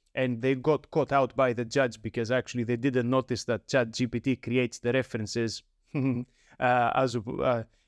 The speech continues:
as well as everything else. So people are using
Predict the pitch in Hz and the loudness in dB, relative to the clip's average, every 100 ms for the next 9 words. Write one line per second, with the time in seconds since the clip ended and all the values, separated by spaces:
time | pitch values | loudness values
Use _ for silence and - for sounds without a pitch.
0 | - 120 165 156 113 117 107 113 117 127 | -6 0 2 2 0 -4 -4 -4 -2 -2
1 | - _ _ - 180 175 - _ _ _ | -4 _ _ -2 0 0 -6 _ _ _
2 | - 262 311 262 190 208 185 180 156 | -4 0 2 0 0 -2 0 -2 -2